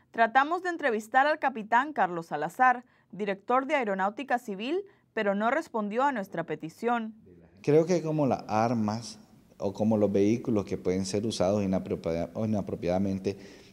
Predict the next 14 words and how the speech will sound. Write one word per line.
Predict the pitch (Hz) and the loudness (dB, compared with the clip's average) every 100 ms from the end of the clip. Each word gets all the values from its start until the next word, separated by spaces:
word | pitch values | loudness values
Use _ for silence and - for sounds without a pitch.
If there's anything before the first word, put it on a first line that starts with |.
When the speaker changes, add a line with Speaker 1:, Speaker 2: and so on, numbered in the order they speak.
| - | -12
Speaker 2:
estos | - 98 120 - | -8 -6 -8 -8
equipos | 113 104 139 135 104 | -8 -6 -6 -8 -4
podrían | 98 90 92 92 | 0 0 0 -4
ser | 95 92 | -4 -6
usados | 87 87 90 98 | -4 -4 -4 -4
inapropiadamente. | 90 80 82 76 82 80 80 80 76 - - _ _ _ _ - | -4 -6 -8 -8 -6 -6 -6 -8 -10 -16 -20 _ _ _ _ -6
Realmente | 95 95 107 104 104 82 | -2 0 0 0 0 2
no | 107 107 104 104 | 2 2 2 0
es | 120 | 0
la | 123 | 2
vía | 101 98 95 | 2 4 2
correcta, | 95 92 85 82 - 110 120 - - _ _ _ _ | 0 -4 -4 -6 -8 -8 -8 -14 -20 _ _ _ _
eh, | - 90 85 87 | -10 -4 -4 -4
restringirlo. | 95 117 107 95 95 92 92 | -6 -4 -2 -2 -2 -2 -4